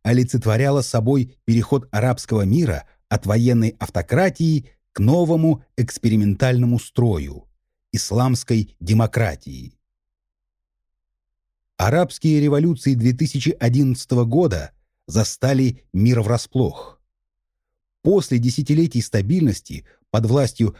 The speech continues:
автократических режимов арабский мир внезапно оказался в вихре стремительных и радикальных перемен. Казалось,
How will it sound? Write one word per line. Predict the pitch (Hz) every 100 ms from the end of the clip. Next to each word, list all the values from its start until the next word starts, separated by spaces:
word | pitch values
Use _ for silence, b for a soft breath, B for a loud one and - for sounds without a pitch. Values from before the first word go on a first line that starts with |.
| b -
автократических | - 123 139 120 127 117 110 -
режимов | 117 104 113 98 -
арабский | 104 120 123 - 104
мир | 120 143 b b
внезапно | 87 107 107 131 127 127
оказался | - - 95 90 156 - - 65 - _ -
в | 90
вихре | 85 80 170 147 139 123 b -
стремительных | - 110 107 170 - 165 151 - b b -
и | 160
радикальных | 135 117 - 120 113 104 -
перемен. | 104 104 87 69 - - _ _ _ _ _ _ _ _ -
Казалось, | 117 117 170 160 -